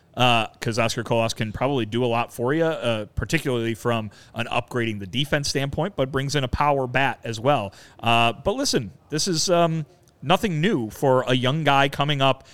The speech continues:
and, and seeing Major League pitching for the first time. You gotta, gotta build in an expectation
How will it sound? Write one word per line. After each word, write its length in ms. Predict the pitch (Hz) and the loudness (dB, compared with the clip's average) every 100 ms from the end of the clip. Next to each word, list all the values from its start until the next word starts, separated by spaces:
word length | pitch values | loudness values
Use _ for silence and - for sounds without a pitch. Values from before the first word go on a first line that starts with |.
| - - | -18 -2
and, 380 | 131 135 123 117 | 0 0 -6 -4
and 400 | 120 120 117 110 | -2 -2 -6 -6
seeing 320 | - 139 139 | -4 -2 -2
Major 240 | 120 120 135 | -2 0 0
League 120 | 120 | 0
pitching 280 | - - 135 | -2 -2 -6
for 80 | 131 | -6
the 80 | |
first 260 | 123 139 - | -4 -4 -2
time. 280 | 170 180 139 - - - | 2 2 2 -2 -20 -10
You 120 | 120 | -2
gotta, 280 | 151 208 196 | 4 4 4
gotta 220 | 185 185 | 4 4
build 380 | 127 135 185 175 | 4 4 6 6
in 220 | 180 190 | 4 2
an 120 | 143 139 | 0 -2
expectation 800 | 151 - 147 170 208 208 165 | -2 0 -2 2 0 0 -4